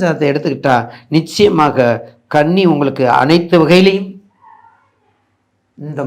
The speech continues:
மாசம் ஒரு பத்து, பதினஞ்சு தேதி வரை கிட்டத்தட்ட விருச்சிகத்துல புதன் எடுத்து பதினஞ்சு,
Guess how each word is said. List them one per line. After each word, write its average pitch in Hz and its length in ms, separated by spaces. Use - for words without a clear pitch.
மாசம் 170 340
ஒரு 135 100
பத்து, 147 300
பதினஞ்சு 139 440
தேதி 135 260
வரை 143 160
கிட்டத்தட்ட 147 420
விருச்சிகத்துல 165 600
புதன் 156 280
எடுத்து 151 260
பதினஞ்சு, 139 460